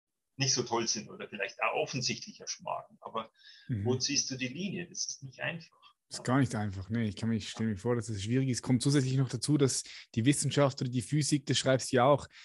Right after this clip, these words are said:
Speaker 2: ja, so ein bisschen korrumpiert ist. Also, ja, klar, weil da ist immer auch viel Geld mit dem Spiel von, vom, vom, vom Staat oder von, von ganz bestimmten Interessengemeinschaften, die dann, <clears throat> die dann halt in einem bestimmten Bereich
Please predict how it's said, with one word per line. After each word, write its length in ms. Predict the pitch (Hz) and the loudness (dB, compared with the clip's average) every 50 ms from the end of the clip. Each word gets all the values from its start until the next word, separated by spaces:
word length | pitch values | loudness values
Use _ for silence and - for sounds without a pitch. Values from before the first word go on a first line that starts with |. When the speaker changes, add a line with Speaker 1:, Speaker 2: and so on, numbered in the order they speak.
| - - | -10 -4
Speaker 2:
ja, 60 | - | -2
so 100 | 131 135 | 0 2
ein 40 | 139 | 2
bisschen 260 | 143 135 - - 143 | 2 2 0 0 0
korrumpiert 680 | - - 127 117 123 123 - - - 135 147 175 170 - | 0 0 0 2 2 2 0 2 2 4 4 4 2 2
ist. 520 | - 175 175 185 190 - - - - - | 2 4 4 4 4 2 -2 -4 -4 -4
Also, 260 | 127 127 113 131 131 120 - - - - - - - - - _ - | -2 0 2 2 2 0 -2 -8 -18 -18 -20 -20 -20 -20 -20 _ -8
ja, 240 | - 131 143 143 - | -4 -4 -4 -4 -6
klar, 380 | - - - - 139 147 160 151 | -6 -4 0 4 6 6 6 8
weil 140 | 135 127 127 | 8 8 8
da 60 | 123 | 6
ist 120 | 117 - | 6 4
immer 160 | 143 147 143 139 | 4 4 4 4
auch 100 | 131 - | 2 0
viel 340 | - - 147 135 127 117 - - | -2 -4 -2 -2 -2 -2 -2 2
Geld 240 | - 139 143 160 - | 6 6 6 6 4
mit 180 | 180 170 - | 0 -2 0
dem 80 | 165 160 | 0 0
Spiel 540 | 143 - - - 156 160 165 165 170 175 160 | 0 0 -2 0 0 2 2 2 2 2 0
von, 340 | - 135 127 127 123 123 117 - - - - - - - - - - _ _ _ - - - | 0 2 2 4 2 2 0 -4 -14 -20 -20 -20 -20 -20 -20 -20 -20 _ _ _ -20 -18 -6
vom, 240 | - 135 135 131 | -2 0 2 2
vom, 220 | 123 123 120 123 113 | 2 2 2 2 2
vom 200 | - - 117 110 | 2 0 -2 -2
Staat 640 | 95 - - - 135 127 131 139 151 147 143 - | -2 0 2 2 4 6 6 4 4 4 2 0
oder 140 | 131 123 117 | 0 0 0
von, 520 | - - 120 120 120 120 123 123 120 113 - _ _ - - - - _ _ | -2 0 0 0 0 0 -2 -6 -6 -8 -12 _ _ -20 -20 -20 -20 _ _
von 140 | - 131 127 | -2 2 4
ganz 180 | 131 143 135 139 | 6 6 4 4
bestimmten 680 | 143 127 - 151 143 - - 151 131 127 123 117 120 | 4 2 4 2 2 0 0 2 4 4 4 4 2
Interessengemeinschaften, 1200 | 135 113 95 - - - 156 - - 160 143 147 143 139 143 143 131 151 135 - - - 139 127 | 0 -2 -4 -2 2 2 2 4 2 0 2 2 4 4 4 4 4 2 2 0 0 -2 -2 0
die 100 | 131 127 | 2 2
dann, 440 | 117 123 120 117 117 117 110 110 - _ _ _ _ | 4 4 4 4 4 2 0 -2 -6 _ _ _ _
<clears throat> 200 | _ _ - - | _ _ 0 2
die 480 | 208 220 196 175 147 127 - - 135 | 4 6 6 6 4 4 0 0 2
dann 180 | 123 127 117 110 | 2 4 4 4
halt 160 | 117 117 113 | 4 4 4
in 120 | 123 120 | 4 4
einem 240 | 113 110 120 120 113 | 4 4 2 2 0
bestimmten 380 | 117 113 - - 131 - 143 123 | -2 -4 -6 -6 -6 -4 -2 -2
Bereich 500 | 117 113 110 110 113 110 104 - - | 0 2 4 4 4 2 0 -2 -10